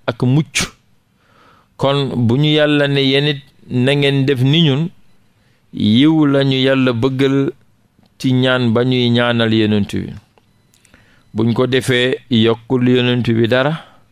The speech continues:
Buñ ko bañee def tamit, wàññiwu ko dara. Waaye dafa fekk ne rek, boo demee xool ci tafsirul Baghawi,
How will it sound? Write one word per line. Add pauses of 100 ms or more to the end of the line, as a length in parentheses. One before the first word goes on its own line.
(880)
Buñ
ko
bañee
def
tamit, (120)
wàññiwu
ko
dara. (1120)
Waaye
dafa
fekk
ne
rek, (1300)
boo
demee
xool
ci
tafsirul
Baghawi,